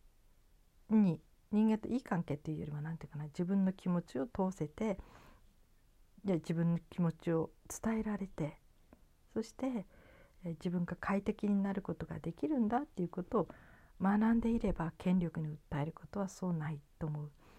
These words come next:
それから権力にう-、飢えているというのは、それを渇望させてるってことでしょ。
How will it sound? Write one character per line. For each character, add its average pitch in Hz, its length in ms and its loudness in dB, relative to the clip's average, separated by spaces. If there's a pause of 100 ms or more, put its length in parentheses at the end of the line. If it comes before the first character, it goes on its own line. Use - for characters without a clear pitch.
(160)
そ - 60 -8
れ 214 60 -6
か 196 80 2
ら 196 60 2
権 247 260 0
力 202 220 0
に 175 120 0
う-、 175 120 0 (640)
飢 208 140 2
え 208 60 4
て 180 180 0
い 170 40 0
る 180 120 -6
と 175 100 -4
い 175 80 2
う 175 40 2
の 165 80 0
は、 160 60 -2
そ 185 140 -6
れ 202 100 0
を 190 80 0
渇 - 340 -4
望 220 140 0
さ 220 180 -14
せ 196 120 2
て 190 120 -2
る 190 60 0
っ 190 40 -2
て - 160 -12
こ - 120 -10
と - 120 -10
で - 80 -12
し - 100 -18
ょ。 - 60 -12